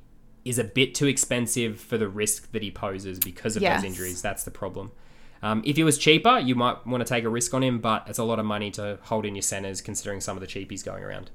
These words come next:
Speaker 2: I a hundred percent agree, yeah.
Speaker 1: Yeah, let's move on.
Speaker 2: So, in a game that will shock nobody, Sharks versus Panthers, uh, six to thirty-four in the way of the Panthers.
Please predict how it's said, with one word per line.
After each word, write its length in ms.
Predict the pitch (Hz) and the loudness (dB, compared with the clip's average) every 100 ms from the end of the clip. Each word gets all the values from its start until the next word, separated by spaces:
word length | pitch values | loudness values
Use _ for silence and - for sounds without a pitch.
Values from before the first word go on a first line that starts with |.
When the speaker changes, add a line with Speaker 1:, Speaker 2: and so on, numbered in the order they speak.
| - | -2
Speaker 2:
I 100 | 208 | 0
a 40 | 196 | 2
hundred 140 | 180 | 0
percent 180 | - 175 | -4 -6
agree, 300 | 175 180 190 - | -2 -4 -4 -8
yeah. 140 | - - - - - - - - - | -10 -10 -12 -14 -16 -16 -18 -14 -4
Speaker 1:
Yeah, 160 | 123 - - | -4 -4 -10
let's 160 | 120 | -6
move 140 | 113 107 | -4 -2
on. 160 | 180 - - - - | -2 -4 -14 -18 -4
Speaker 2:
So, 460 | - 226 233 165 175 - - | 4 6 6 4 -4 -12 -4
in 160 | 208 | -2
a 380 | 196 190 185 180 | 0 -2 -2 -4
game 280 | 180 190 180 | -4 -2 -2
that 100 | 175 | -2
will 100 | 190 | -4
shock 300 | - 180 - | -2 -2 4
nobody, 560 | 196 214 180 156 185 - | 6 8 6 4 0 -2
Sharks 320 | - 170 113 | 0 2 4
versus 180 | 165 196 | 4 6
Panthers, 580 | 220 233 220 175 165 170 | 10 10 8 4 4 2
uh, 420 | - 170 170 170 | 6 8 8 6
six 420 | 214 - 247 247 - | 0 2 2 2 2
to 100 | 277 | 6
thirty-four 540 | 240 254 233 214 185 | 6 6 6 8 8
in 100 | 175 | 6
the 100 | 196 | 2
way 160 | 190 175 | 2 2
of 60 | |
the 60 | 180 | 0
Panthers. 880 | 196 175 185 - - - - - | 0 0 0 -2 -2 -4 -6 -10